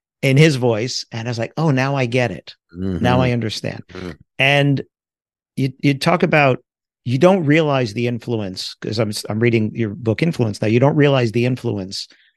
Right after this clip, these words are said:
Speaker 1: because it's not necessarily a direct line. It's, it's this dotted line. And these things that come back to you, like you said, it, it,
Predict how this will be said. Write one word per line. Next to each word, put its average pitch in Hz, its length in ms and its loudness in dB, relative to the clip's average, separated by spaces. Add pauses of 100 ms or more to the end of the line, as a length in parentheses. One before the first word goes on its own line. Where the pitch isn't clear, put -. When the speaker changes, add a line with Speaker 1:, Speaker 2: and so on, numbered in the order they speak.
(260)
Speaker 1:
because 127 340 2
it's 131 220 -2
not 139 200 0
necessarily 127 580 0
a 113 40 0
direct 120 380 -2
line. 101 260 -6
It's, - 180 -6
it's 104 380 -4
this 104 160 -4
dotted 107 400 -2
line. 92 240 -12 (840)
And 110 560 -2 (280)
these 123 320 2
things 151 320 2
that 127 200 -2
come 135 220 -2
back 123 300 -2
to 127 120 -6
you, 104 240 -2
like 113 240 -6
you 127 40 -4
said, 127 300 -2
it, 113 160 -2
it, - 260 -6